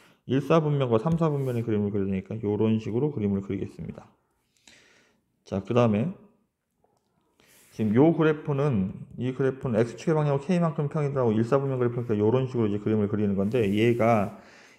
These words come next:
얘와 한 점에서 만나야 된대. 한 점에서 만나려면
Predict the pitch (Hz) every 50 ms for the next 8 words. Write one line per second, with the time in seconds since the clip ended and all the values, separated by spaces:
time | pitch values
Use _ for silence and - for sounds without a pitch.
0 | _ - 107 117 123 123 120 120 113 113 - 190 208 202 190 - - 117 110 113
1 | 110 110 151 143 117 104 101 101 95 92 92 101 98 95 - 95 107 123 151 165
2 | 147 143 131 127 127 127 135 113 107 98 104 113 110 104 101 101 117 139 123 101
3 | 92 -